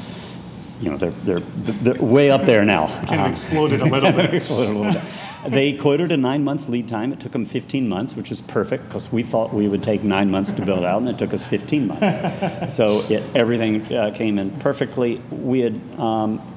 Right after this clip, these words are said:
Speaker 1: I'd built a lot of breweries, and so I felt qualified to, to, uh, be the general contractor for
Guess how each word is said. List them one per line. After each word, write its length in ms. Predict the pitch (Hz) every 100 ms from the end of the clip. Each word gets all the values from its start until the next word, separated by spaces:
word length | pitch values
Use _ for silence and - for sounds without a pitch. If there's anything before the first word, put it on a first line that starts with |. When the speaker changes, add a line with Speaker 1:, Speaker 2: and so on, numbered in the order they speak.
| -
Speaker 1:
I'd 160 | 143 175
built 200 | 170 -
a 20 |
lot 200 | 131 127 113
of 340 | 101 - 107
breweries, 400 | 110 110 110 104
and 100 | 101
so 120 | -
I 40 | 101
felt 220 | - - -
qualified 560 | - 123 113 123 110 95
to, 200 | 92 92 -
to, 220 | 107 92 - - - - - -
uh, 260 | 113 120 -
be 180 | - 107
the 280 | 101 -
general 280 | - 110 104
contractor 520 | 92 123 110 104 - 101
for 400 | - 104 92